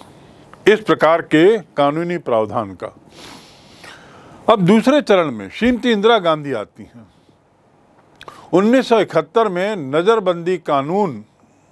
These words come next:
को एक मीसा कानून के रूप में पारित कराया।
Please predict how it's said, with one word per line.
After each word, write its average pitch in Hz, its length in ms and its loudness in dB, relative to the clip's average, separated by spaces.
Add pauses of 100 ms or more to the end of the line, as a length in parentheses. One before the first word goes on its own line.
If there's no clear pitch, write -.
(840)
को 208 380 2 (120)
एक 180 260 2
मीसा 190 640 0
कानून 156 460 -2
के 143 160 -4
रूप 123 360 -12
में 120 180 -8
पारित 113 280 -2
कराया। 87 440 -10